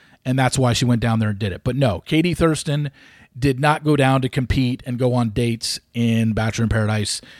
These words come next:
She's just down there, uh, for, I think, a date card, and while down there, uh, talks to Blake, uh, about their breakup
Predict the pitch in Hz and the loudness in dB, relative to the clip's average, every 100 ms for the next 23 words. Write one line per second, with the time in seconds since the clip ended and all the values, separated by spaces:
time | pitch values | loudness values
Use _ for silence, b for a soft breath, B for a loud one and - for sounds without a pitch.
0 | B - - 131 131 123 131 127 123 123 | B -6 0 2 2 0 0 2 2 4
1 | 123 117 117 117 110 110 110 - 123 120 | 4 2 -2 -4 -4 -4 -6 -4 -2 0
2 | 113 110 117 120 120 110 143 151 156 143 | 0 -2 -4 -6 -4 2 2 2 2 4
3 | 139 135 131 120 117 117 117 113 104 b | 4 2 -2 -2 -2 0 -2 -4 -6 b
4 | b b _ - 120 131 117 123 120 117 | b b _ -4 0 2 2 0 0 2
5 | 117 113 - b b b - 110 110 - | 0 -2 -6 b b b -12 -10 -6 0
6 | 131 - 147 127 117 90 - 120 104 - | 0 2 0 0 -2 -6 -10 -4 -4 -4
7 | 104 107 110 110 110 107 101 92 - _ | -4 -2 -2 -4 -2 0 0 -2 -6 _
8 | _ _ _ - 123 90 - | _ _ _ 2 2 2 -6